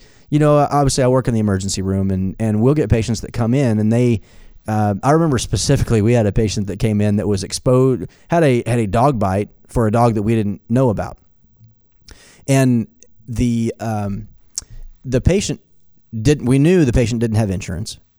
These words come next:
and in the emergency department, it's not a good thing. Uh, I don't, that's, I don't make decisions based on whether or not they have insurance, so I'd rather just not know at all.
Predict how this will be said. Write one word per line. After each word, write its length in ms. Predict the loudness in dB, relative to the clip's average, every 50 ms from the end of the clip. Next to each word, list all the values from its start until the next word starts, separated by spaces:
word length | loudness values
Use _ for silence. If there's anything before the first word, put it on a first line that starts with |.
| _ _
and 320 | -2 0 0 2 2 0 0
in 120 | 0 2
the 80 | 2 4
emergency 380 | 4 4 2 0 0 -2 -4 -2
department, 240 | 0 0 0 0 0
it's 60 | -2
not 120 | -2 -2 -2
a 40 | -2
good 240 | -2 -4 -6 -6
thing. 240 | -8 -12 -12 -12 -18 -20 _ _ _ -10
Uh, 240 | -6 -4 -2 -2 -2 0
I 80 | 0 -2
don't, 120 | -2 -4 _ _ -20 -20 -16 -8
that's, 260 | -2 -2 -2 -2 -4 -8 -6 -2
I 60 | 2 2
don't 180 | 2 2 2
make 200 | 0 0 0 0
decisions 520 | -2 -4 -2 0 0 0 0 -2 -4 -4 -2
based 280 | 0 0 0 0 0
on 120 | -2 0 0
whether 200 | 0 0 0 0
or 40 |
not 120 | -2 -2 -4
they 140 | -4 -2 -2
have 140 | 0 0
insurance, 360 | 0 -2 -4 -6 -10 -12 -8 -4
so 220 | 0 0 2 2
I'd 140 | 2 0 0
rather 220 | 2 2 2 0
just 180 | 0 -2 -2 -2
not 160 | -2 -2 -2
know 160 | -2 -2 -2
at 60 | -2
all. 340 | -4 -4 -4 -6 -8 -12 -18